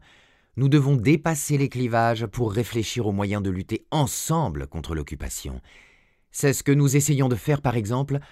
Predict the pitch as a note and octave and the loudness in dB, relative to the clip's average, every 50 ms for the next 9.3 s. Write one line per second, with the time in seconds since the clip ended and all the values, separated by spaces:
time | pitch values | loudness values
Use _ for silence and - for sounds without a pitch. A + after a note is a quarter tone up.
0 | - _ _ _ _ - A#2+ C3 C3 C3+ B2 A#2 A#2 B2+ B2+ C3+ B2 A2+ C3+ C3+ | -20 _ _ _ _ 0 0 2 4 2 2 2 0 0 0 0 0 0 0 0
1 | B2+ C3 A#2 B2+ B2 A#2 A#2+ A#2+ A#2+ - - C#3 A#2+ B2+ C#3+ D3+ D3+ D3+ C#3+ - | 2 2 2 2 2 2 0 -2 0 2 2 2 2 4 2 2 2 0 0 -2
2 | B2 G#2+ A2+ G#2 A2+ A2 G2 A2 G#2+ G#2+ G#2 G2 - - A2+ A2+ A#2+ B2 A2+ F2+ | -4 -4 -2 -2 -2 -2 -2 -2 -2 -2 -2 -2 -2 -2 -2 -2 -2 -2 -4 -8
3 | D2+ - _ _ _ _ _ _ _ _ _ _ _ _ - E2+ F2 - - G#2 | -10 -14 _ _ _ _ _ _ _ _ _ _ _ _ -8 -6 -4 -2 0 2
4 | G#2 A2 G#2 G#2+ A#2 G#2 G#2 G#2 G#2 E2+ D#2+ - G#2+ G2 F#2 F2 D#2 D2 D2+ D#2 | 2 2 2 0 0 0 0 0 0 -2 -2 -2 -2 -2 -2 -2 -2 -2 -2 -2
5 | E2+ G#2+ - _ _ _ - E2 A2 F#2+ - - F#2 D#2+ - - D2+ C#2+ E2+ - | -4 -6 -8 _ _ _ -4 -2 -2 -2 -2 -4 -8 -8 -8 -6 -6 -6 -6 -8
6 | - - - - - - - - - G2 G2 G2 - G#2 G2+ G2 - G#2 G2+ F#2+ | -12 -18 -20 -20 -20 -20 -14 -6 -2 0 0 0 0 -2 -4 -2 0 0 0 0
7 | F#2 G2+ A2+ G#2 F2+ F2 E2 E2+ G#2 G2 - - G#2 F2 F2 F2+ E2 - E2 E2 | 0 -2 -2 0 0 0 0 0 -2 -2 -2 -2 -2 -2 -2 -2 -4 -4 -4 -4
8 | D#2+ D#2 F2 E2 F2 D2+ D#2+ E2 E2+ F2+ E2+ D2 D#2+ D2+ - - D#2+ C#2+ D2 D2 | -4 -2 -2 -2 -2 -2 -2 -4 -4 -4 -4 -4 -6 -6 -6 -4 -4 -4 -2 -2
9 | D2+ D#2 - - - | -4 -4 -6 -8 -12